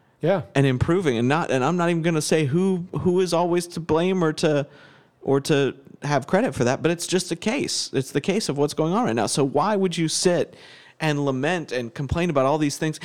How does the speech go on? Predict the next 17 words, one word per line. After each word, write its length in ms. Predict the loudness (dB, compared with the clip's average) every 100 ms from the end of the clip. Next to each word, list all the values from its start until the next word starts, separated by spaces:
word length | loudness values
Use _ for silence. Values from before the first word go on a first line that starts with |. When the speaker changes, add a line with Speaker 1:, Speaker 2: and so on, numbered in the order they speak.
| -16 -10
Speaker 2:
And 80 | -6
that's 140 | -6
the 60 | -4
thing. 260 | -2 0
Most 220 | 0 -2 -4
of 80 |
the 80 | -8
things 260 | -4 -4 -4
that 80 | -2
I'm 140 | -4
seeing 240 | -2 -4 -4 -6
people 420 | -6 0 0 0 -6 -20 -20 _ _ _
freaked 360 | -10 -2 -2 0
out 140 | 0
about 220 | 2 0 2
are 140 | 0
the 120 | 0